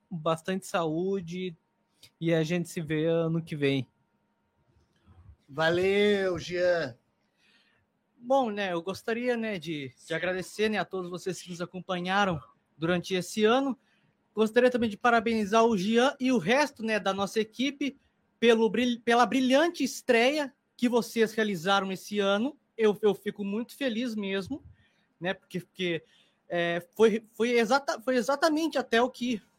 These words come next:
Speaker 3: o que, o que se pedia, né? Ah, enf-, <laughs> enfim, ah, agradecer também, né, ao, ao Luiz, né, por ter particip-, por ter participado, né, da, da nossa retrospectiva.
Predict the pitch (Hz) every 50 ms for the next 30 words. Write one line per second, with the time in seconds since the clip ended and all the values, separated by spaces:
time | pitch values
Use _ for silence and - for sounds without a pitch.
0 | _ _ 202 - - - - 226 - - - - - 208 - 240 226 175 165 185
1 | 226 262 320 320 302 - _ _ _ _ _ _ 151 156 175 202 226 226 _ _
2 | _ _ _ _ _ _ _ _ _ _ _ _ _ _ _ _ _ _ _ _
3 | _ _ _ _ _ _ _ - 170 165 165 160 156 156 156 151 147 139 135 _
4 | _ _ _ _ _ _ _ _ _ _ _ _ _ _ _ _ _ _ _ _
5 | _ _ 208 208 233 226 - - 175 190 214 220 214 - 269 240 185 147 135 -
6 | - - - - _ _ _ - 208 208 208 208 208 208 - _ - 247 233 247
7 | 254 254 262 240 - 285 226 294 285 269 240 269 277 269 262 254 240 214 190 160
8 | - _ _ _ _ _ _ _ _ _ _ - 190 202 196 196 - - 202 202
9 | 220 226 233 240 277 320 302 - 254 240 220 220 202 202 - 220 208 208 220 208
10 | - - - 214 202 - _ _ _ _ _ _ _ - 170 - 196 185 - 202
11 | 180 - - 220 175 - 214 214 233 269 247 254 196 190 196 190 - _ _ _
12 | _ - - - 185 185 185 180 185 190 185 - 175 190 196 185 175 - - 214
13 | 214 208 - - 247 269 262 285 269 269